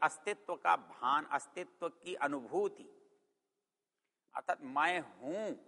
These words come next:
ये जो कल्पना है, ये, ये मेरा अस्तित्व मुझे प्रतीत हो रहा है,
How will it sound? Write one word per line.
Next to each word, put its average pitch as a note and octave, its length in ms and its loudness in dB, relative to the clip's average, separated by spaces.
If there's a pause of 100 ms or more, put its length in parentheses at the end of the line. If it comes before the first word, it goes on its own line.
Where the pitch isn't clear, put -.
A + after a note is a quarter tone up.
(800)
ये D#3 140 -6
जो E3 100 -4
कल्पना D3+ 600 0
है, A#2+ 240 0 (1120)
ये, D#3+ 200 -8 (240)
ये E3 400 -10
मेरा D3+ 280 2
अस्तित्व F3+ 580 -2
मुझे C3 460 -6 (520)
प्रतीत G#3+ 400 -2
हो D#3 180 0
रहा B2 340 6
है, G2+ 300 -8